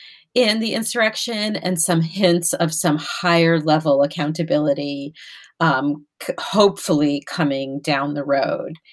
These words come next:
And I think that in terms of religion's role in the insurrection, it's really important to delineate between, say, people who were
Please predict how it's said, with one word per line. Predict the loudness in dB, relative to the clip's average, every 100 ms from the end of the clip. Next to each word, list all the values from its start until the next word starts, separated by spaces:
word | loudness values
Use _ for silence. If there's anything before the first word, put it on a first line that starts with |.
| -20 -20 -16 -2
And | 2
I | 2
think | 8 6 6 4
that | 4 4 0 -2
in | -2
terms | 0 2 4 4 0
of | 2 4 4 0
religion's | -2 -2 0 2 0 -2 -2
role | 2 4 4 2
in | 2
the | 2
insurrection, | 0 -2 -2 -2 -4 -6 -8 -8 -10 -4
it's | -4 0
really | 2 4
important | 2 2 0 0 0 -2
to | -2 4 4
delineate | 4 2 2 4 4 4 4 2 -2
between, | -2 -2 -2 0 2 2 0
say, | -2 0 4 6 6 4 0 -6 -12 -20 -20 -20 -20 _ -20 -20 -2
people | 2 4 6 6 8 6
who | 2 0 0 2
were | 2 4 4 4 2 2 0 -2